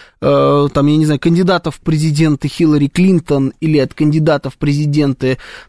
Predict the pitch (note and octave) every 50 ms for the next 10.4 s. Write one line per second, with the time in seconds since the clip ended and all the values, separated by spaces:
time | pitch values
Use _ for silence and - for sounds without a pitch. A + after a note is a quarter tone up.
0 | _ - D3+ D3 C#3+ D#3 D#3 D3 C#3+ C#3+ C#3 C#3 D3 D3 - - F#3 F#3+ G3 F#3+
1 | F3+ E3 - F3 D#3+ D3+ D3 C#3+ C#3 C3+ C3+ - - - D#3 D3+ D3 D#3 D3+ D#3
2 | D3+ - - C3 - - D#3 D3 D3+ D#3 D3 D3 D#3 D3 C#3+ C3+ - C#3 C#3 C#3+
3 | D3+ D3+ C#3+ C#3 - D3 C3+ C3+ C#3 C#3+ E3+ G3+ G#3+ G3 F#3+ E3 D3+ D3 - -
4 | - - - - - - E3 D#3 D3+ D3 C#3 B2+ - - - D#3 D#3+ E3+ E3+ D3+
5 | - D#3 - - C3+ C#3 C3+ - - D3+ D3 D3+ D3+ - - - D3 C#3 C#3+ D3
6 | C#3+ D#3+ G3 G#3+ G#3 F#3+ F3 E3+ D#3 D#3 D#3 D3+ C#3 C3+ - - - _ - D3+
7 | E3 G3+ A#3 C#4+ D4 - - C#4 C4 G#3+ - - - B2+ A2+ G#2 G2+ - _ -
8 | C#3 C3 B2+ B2 B2+ - D#3+ D#3+ - A3+ F#3+ - - G#3+ E3+ C3+ C3 A2+ - -
9 | A2 A2 - - - D#3 D#3 D3+ C#3+ C3+ C#3+ D3 C#3 D3 D3 D#3+ E3+ G3 G#3 G3+
10 | - - - - - F3+ D3+ C#3+